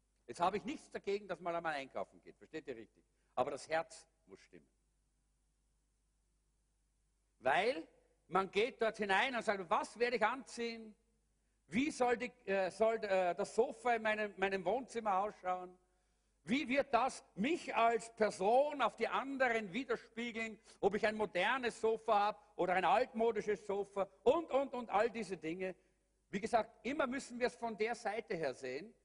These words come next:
dass die Dinge nicht schlecht sind. Aber wenn unser Herz daran hängt, dann wird's verkehrt. Viele Menschen kaufen sich heute in den Einkaufszentren ihre Identität.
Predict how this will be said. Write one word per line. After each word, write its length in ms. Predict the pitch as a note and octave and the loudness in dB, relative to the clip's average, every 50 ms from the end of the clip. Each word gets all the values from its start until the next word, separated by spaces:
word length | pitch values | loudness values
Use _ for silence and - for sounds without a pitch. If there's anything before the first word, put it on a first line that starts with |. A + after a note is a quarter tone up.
| _ _ _ _ _ - | _ _ _ _ _ 0
dass 180 | - F#3 F#3 - | 0 0 0 0
die 100 | A3 F#3+ | -8 -8
Dinge 300 | - A#3 B3+ B3+ B3 A#3+ | -6 -6 -6 -6 -6 -8
nicht 160 | A#3 - - | -8 -10 -12
schlecht 420 | - - A3+ B3 A3+ - - _ | -10 -8 -8 -8 -8 -10 -12 _
sind. 280 | - - C3 G2+ - _ - | -14 -12 -12 -12 -12 _ -4
Aber 220 | C3+ C3 B2+ A#2 | -4 -2 -2 -4
wenn 120 | A#2+ A#2+ A#2 | -10 -10 -12
unser 180 | A2 A2+ B2 | -12 -14 -14
Herz 500 | G#2+ A2 C#3+ F3+ G3+ - _ - - - _ _ _ _ _ _ _ _ _ _ _ | -14 -10 -8 -8 -8 -8 _ -20 -20 -20 _ _ _ _ _ _ _ _ _ _ _
daran 280 | - G#2+ G2+ G#2 F#2+ F2 | -14 -12 -12 -12 -14 -14
hängt, 220 | E2+ E2+ C#2+ C#2 _ _ _ _ _ _ _ _ _ _ _ _ _ _ _ _ _ _ _ _ _ _ _ _ _ _ _ _ _ - | _ -20 -20 _ _ _ _ _ _ _ _ _ _ _ _ _ _ _ _ _ _ _ _ _ _ _ _ _ _ _ _ _ _ -8
dann 320 | G#2+ G2+ G#2+ A2+ A#2 A#2 _ _ - | -8 -8 -8 -8 -16 -20 _ _ -14
wird's 240 | G#2 F#2 _ - - | -14 -14 _ -16 -20
verkehrt. 440 | _ G2 F2+ _ - F2 D#2 C#2 _ _ _ _ _ _ _ _ _ _ _ _ _ _ _ _ _ _ _ _ _ _ _ _ _ _ _ _ _ _ _ _ _ _ _ _ _ _ _ | _ -20 -20 _ -16 -16 -16 -16 _ _ _ _ _ _ _ _ _ _ _ _ _ _ _ _ _ _ _ _ _ _ _ _ _ _ _ _ _ _ _ _ _ _ _ _ _ _ _
Viele 360 | - F#3+ C4 D4+ D#4+ D#4 C4+ | -2 -2 0 0 0 -2 0
Menschen 540 | A#3+ A#3+ C4+ D#4+ C#4+ - - - D4 C#4+ B3 _ _ _ - | 0 -2 -2 -2 -6 -10 -10 -10 -8 -10 -10 _ _ _ -2
kaufen 500 | - G3 G3+ B3 - - - - C#4+ A3 | 0 2 2 2 0 -2 -8 -14 -12 -10
sich 220 | - C#4 A#3 - | -8 -8 -2 2
heute 480 | F#3+ F#3+ G#3+ C4 - - C4 C4 B3+ - - _ _ _ _ - | 2 2 2 2 0 0 0 0 0 -2 -6 _ _ _ _ -8
in 120 | - A3+ G#3+ | -6 -4 -2
den 120 | A3 G3+ | 0 2
Einkaufszentren 880 | F#3+ G3+ C4 C#4 - B3+ A#3+ - - - B3 A3+ B3+ A#3 - A3+ A#3 | 2 2 0 2 2 2 2 2 0 -2 -2 -2 -2 -2 -2 -2 -2
ihre 180 | A#3+ B3+ A#3+ B3 | 0 0 -2 0
Identität. 680 | B3+ B3 - C4 C4 G#3+ B3 - B3 C4 C4+ - - | -2 -2 -4 -6 -6 -6 -8 -6 -4 -4 -4 -4 -8